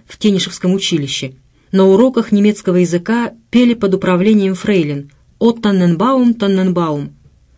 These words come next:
Сюда же приносились молочные альпийские ландшафты с дойными коровами и черепицами домиков. В целом, однако же, эмигрантская критика приняла мандельштамовскую прозу доброжелательно –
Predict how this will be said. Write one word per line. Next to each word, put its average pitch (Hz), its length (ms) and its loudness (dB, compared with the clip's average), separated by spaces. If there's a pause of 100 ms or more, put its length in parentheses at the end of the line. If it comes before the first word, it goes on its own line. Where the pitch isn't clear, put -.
(120)
Сюда 247 300 0
же 226 80 0
приносились 190 640 -2
молочные 180 560 0
альпийские 175 640 -4
ландшафты 220 680 -4 (140)
с 175 140 -6
дойными 180 340 4
коровами 208 580 0
и - 200 -6
черепицами 185 600 -2
домиков. 151 540 -4 (340)
В - 120 -20
целом, 302 400 4
однако 247 340 0
же, 220 180 0
эмигрантская 202 680 0
критика 240 440 -2
приняла 208 380 0
мандельштамовскую 180 880 -2
прозу 226 420 0
доброжелательно – 151 920 -4